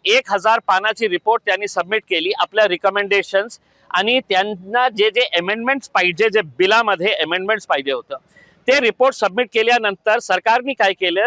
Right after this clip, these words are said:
ते पूर्ण रिपोर्ट जे आहे ते कचऱ्याकुंडीत टाकले. आणि त्यांचं म्हणणं होतं की आम्ही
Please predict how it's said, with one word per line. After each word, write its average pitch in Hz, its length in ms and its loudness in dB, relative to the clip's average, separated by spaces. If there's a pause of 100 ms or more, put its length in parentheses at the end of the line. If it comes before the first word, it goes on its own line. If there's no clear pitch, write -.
ते 226 80 0 (360)
पूर्ण 262 220 2
रिपोर्ट 233 500 2
जे 247 120 0
आहे 175 280 2 (500)
ते 247 60 0
कचऱ्याकुंडीत 226 680 2
टाकले. 180 340 0 (520)
आणि 240 180 0
त्यांचं 233 400 2
म्हणणं 254 240 0
होतं 226 280 2
की - 120 -4
आम्ही 214 180 -2